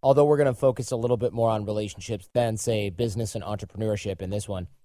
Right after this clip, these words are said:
We're also gonna talk about how to flex our commitment muscles and learn to invest and commit for real. And we're also gonna talk about something called the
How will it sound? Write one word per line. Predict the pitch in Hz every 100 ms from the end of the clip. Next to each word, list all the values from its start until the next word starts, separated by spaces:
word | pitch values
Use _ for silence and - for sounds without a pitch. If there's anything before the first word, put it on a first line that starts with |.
| - -
We're | 139
also | 143 160 202
gonna | 190
talk | 175 156
about | 139 131
how | 117 135
to |
flex | 123 131 135 -
our | 123
commitment | 117 123 123 117 113
muscles | 92 110 113 151 156 139
and | 127 123
learn | 120 135
to | 127
invest | 113 104 117 113
and | 110
commit | 101 110 117
for | - 110
real. | 98 123 131 95 95 104 _ _ -
And | 117
we're | 120
also | 127 131
gonna | 131 120
talk | 127 117
about | 107 110
something | 107 117 113
called | 117 110
the | 104 101